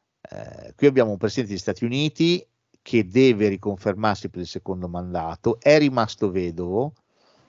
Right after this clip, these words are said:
ma ha gli indici di gradimento in calo, perché, perché la politica è, è così, è complicata.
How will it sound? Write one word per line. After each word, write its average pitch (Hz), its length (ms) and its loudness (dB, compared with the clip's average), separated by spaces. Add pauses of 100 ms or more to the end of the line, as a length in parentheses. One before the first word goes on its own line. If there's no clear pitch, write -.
(160)
ma 135 540 2
ha 120 360 2
gli 110 120 -4
indici 117 360 -6
di 107 80 -6
gradimento 110 600 -2
in 95 120 -4
calo, 82 600 -8 (220)
perché, 95 1400 -2
perché 90 420 -6
la 80 100 -12
politica 82 500 -10
è, 80 100 -8
è - 160 -20
così, 71 280 -16 (260)
è - 180 -16
complicata. 78 720 -14